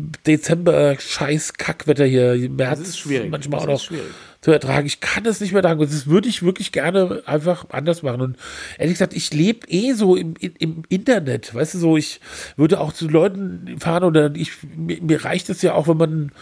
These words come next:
Speaker 1: und klar, dann bringt man sich, vielleicht lernt man's doch noch oder keine Ahnung, ja, weiß ich nicht. Aber ja, das wäre tatsächlich so, dass ich dann so in so einer Parallelwelt leben würde.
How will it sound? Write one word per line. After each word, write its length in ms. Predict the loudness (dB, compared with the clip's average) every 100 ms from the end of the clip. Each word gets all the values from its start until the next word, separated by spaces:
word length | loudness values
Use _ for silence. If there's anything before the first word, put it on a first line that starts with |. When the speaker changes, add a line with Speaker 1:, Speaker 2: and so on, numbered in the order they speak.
| -18 -16 -6
Speaker 1:
und 120 | -2 0
klar, 240 | 0 2
dann 260 | 4 4 4
bringt 1040 | 2 0 -2 -4 -6 -8 -14 -12 -12 -2
man 80 | -2
sich, 140 | 0 -2
vielleicht 460 | -2 -2 -2 -4 -4
lernt 260 | -4 -2
man's 220 | -2 -2 0
doch 200 | 0 4
noch 200 | 4 6
oder 160 | 4
keine 240 | 4 2 2
Ahnung, 300 | 0 0 0
ja, 240 | 0 0
weiß 220 | 0 -2
ich 40 | -4
nicht. 300 | -10 -4 2
Aber 240 | 4 2 -2 -16 -16 -6 0
ja, 120 | 2
das 140 | 2
wäre 160 | 2 2
tatsächlich 400 | 0 0 -2 0
so, 160 | 0
dass 120 | 2 0
ich 140 | 0
dann 600 | 0 0 -2 -4 -6 -6 -2
so 100 | 0
in 300 | -2 -4 -2
so 100 | -2
einer 80 |
Parallelwelt 600 | -2 0 2 2 2 2
leben 220 | 0 -2 0
würde. 220 | -2